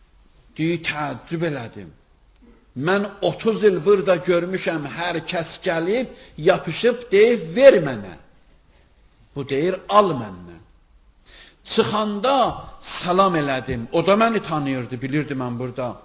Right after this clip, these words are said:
otuz ildir xuddam işləyirəm, xadim işləyirəm. Dedim, "Ağa, mən də səndən bir xahiş eləyim də, sən məni tanıyırsan, mən də səni tanıyıram. Xahiş elirəm məndən,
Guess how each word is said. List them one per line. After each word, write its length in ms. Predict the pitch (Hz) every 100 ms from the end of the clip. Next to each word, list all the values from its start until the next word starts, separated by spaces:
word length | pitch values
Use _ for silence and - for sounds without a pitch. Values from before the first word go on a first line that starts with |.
| -
otuz 320 | 127 135 120
ildir 280 | 120 107 107 -
xuddam 340 | 117 104 117 107 95
işləyirəm, 560 | - 98 95 107 123 151 117
xadim 340 | 131 110 113 104
işləyirəm. 500 | - 92 90 95 117 131 _ _ _ _ _ _ _ _ _ _ - - - - _ 180
Dedim, 220 | 190 247 -
"Ağa, 220 | 196 208 180 190
mən 140 | 254 226
də 60 | 202 190
səndən 440 | 165 165 180 170
bir 100 | 165 143
xahiş 300 | 151 160 165 175
eləyim 320 | 156 156 160 147 127
də, 120 | 120 131 - - _ _ _ _ - -
sən 160 | 170 156
məni 200 | 143 143 143
tanıyırsan, 600 | 156 180 190 185 - 226 269 160
mən 120 | 131 123
də 40 | 120
səni 200 | 120 113 113
tanıyıram. 520 | 101 98 95 107 123 120 _ _ _ _ _ _ _ _ - - - 185
Xahiş 360 | 202 254 262 - 190
elirəm 360 | 170 160 151 143 143
məndən, 480 | 135 139 160 175